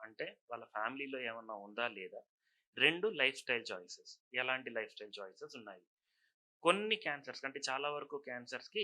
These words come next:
ఈ పలానా ప-, thing is harmful అని చెప్పి ఉంది. అంటే ఇప్పుడు for example స్మోకింగ్ వల్ల లంగ్ క్యాన్సర్ వస్తది. అలాగే లంగ్ క్యాన్సర్‌తో పాటు స్టమక్ క్యాన్సర్ గానీ, పెద్ద పేగు క్యాన్సర్ గానీ వచ్చే అవకాశం చాలా ఎక్కువగానే ఉంది. అలాగే ఆల్కహాల్ తీసుకోవడం వల్ల,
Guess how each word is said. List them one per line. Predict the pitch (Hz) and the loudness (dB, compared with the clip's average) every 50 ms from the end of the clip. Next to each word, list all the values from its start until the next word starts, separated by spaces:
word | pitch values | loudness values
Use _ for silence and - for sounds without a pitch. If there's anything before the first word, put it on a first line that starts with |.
| 156 | -2
ఈ | - 139 143 | -2 -4 -2
పలానా | 139 135 127 131 135 131 135 131 131 | 0 0 0 0 0 -2 -2 -4 -4
ప-, | 131 - 131 123 | -2 -2 -4 -2
thing | - - 135 139 135 135 - _ _ _ _ _ - | 0 0 0 0 0 -6 -12 _ _ _ _ _ 0
is | 156 202 202 - | 2 2 4 2
harmful | - - 127 131 143 147 139 139 139 131 | 4 6 8 8 8 6 4 0 2 2
అని | 123 117 107 | 2 2 2
చెప్పి | 110 107 - - | -2 -2 -2 -4
ఉంది. | 107 101 107 | -4 -4 -4
అంటే | 113 120 | -4 -4
ఇప్పుడు | 120 120 117 - | -4 -4 -6 -4
for | 120 117 | -4 -4
example | 113 - 123 123 117 113 - 117 | -4 -2 -2 -4 -4 -4 -6 -10
స్మోకింగ్ | - - 127 127 127 127 - 131 127 120 | -8 -4 -2 -2 -2 -2 -2 -4 -4 -2
వల్ల | 117 113 120 143 139 | -4 -2 -2 -2 -2
లంగ్ | 120 113 117 113 | -2 -2 -4 -4
క్యాన్సర్ | - 117 107 104 - 107 98 | -4 -4 -4 -4 -6 -10 -12
వస్తది. | 90 - - - 92 - - _ _ _ _ _ _ _ _ _ _ | -10 -12 -16 -18 -18 -20 -20 _ _ _ _ _ _ _ _ _ _
అలాగే | 123 131 139 143 139 143 | 4 6 6 6 6 6
లంగ్ | 131 113 117 131 139 | 6 6 6 6 6
క్యాన్సర్‌తో | 147 156 156 156 170 170 - 156 147 | 6 6 6 6 4 2 2 0 2
పాటు | - 147 147 151 156 | 2 2 2 2 -2
స్టమక్ | - - 127 123 127 127 - | 0 0 2 2 2 -2 -4
క్యాన్సర్ | 135 123 120 120 - - 110 | -6 -8 -8 -10 -14 -14 -12
గానీ, | 117 117 123 127 | -10 -10 -10 -8
పెద్ద | 123 - 113 113 123 | -8 -8 -8 -8 -10
పేగు | 117 127 123 - | -12 -12 -12 -10
క్యాన్సర్ | - 120 117 113 - - 110 | -10 -10 -10 -10 -12 -12 -10
గానీ | 110 113 113 117 | -10 -10 -10 -8
వచ్చే | 110 107 107 - 113 | -8 -6 -4 -2 -2
అవకాశం | 110 104 104 107 107 104 - 151 | -2 -2 -2 -4 -6 -6 -6 -2
చాలా | - 127 110 107 104 | 0 0 0 0 -2
ఎక్కువగానే | 101 101 - - 110 107 107 101 104 101 | -4 -4 -6 -6 -4 -4 -4 -4 -6 -8
ఉంది. | 95 95 - _ _ _ _ _ _ _ _ _ _ - - - - - | -14 -18 -20 _ _ _ _ _ _ _ _ _ _ -20 -20 -14 4 6
అలాగే | 120 123 135 143 143 143 156 170 170 147 - _ _ _ _ - | 8 10 10 10 8 8 4 2 2 -2 -8 _ _ _ _ 10
ఆల్కహాల్ | 110 117 143 147 - 160 135 143 143 127 | 12 12 12 12 10 4 4 4 2 2
తీసుకోవడం | 123 120 107 - - 113 107 107 101 | 0 -4 -8 -6 -4 -4 -4 -4 -4
వల్ల, | 101 104 101 101 | -6 -6 -6 -6